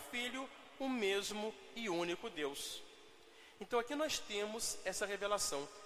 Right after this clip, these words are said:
Não tinha como o ser humano, unicamente pela sua inteligência, descobrir isso, porque é uma coisa que supera a nossa compreensão. Era preciso que o próprio Deus nos contasse que ele é assim.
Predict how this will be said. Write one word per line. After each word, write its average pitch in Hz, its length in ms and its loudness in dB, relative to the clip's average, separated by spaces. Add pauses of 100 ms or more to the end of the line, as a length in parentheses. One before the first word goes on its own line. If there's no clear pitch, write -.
(180)
Não 277 360 2
tinha 311 480 0
como 196 260 0
o - 20 -2
ser 180 240 0
humano, 131 480 0 (460)
unicamente 226 880 2
pela 151 200 2
sua 165 200 -2
inteligência, 143 560 -2
descobrir 185 460 -2
isso, 202 240 -4 (560)
porque 180 180 -6
é 220 40 6
uma 220 160 6
coisa 226 240 -2
que 247 100 -4
supera 220 800 2
a 170 40 0
nossa 170 280 2
compreensão. 185 680 0 (400)
Era 269 300 6
preciso 247 580 -2
que 254 100 -4
o - 40 -6
próprio 247 460 2
Deus 220 340 0
nos 240 320 0
contasse 214 600 2
que - 120 -6
ele 208 220 2
é 208 40 4
assim. 170 380 0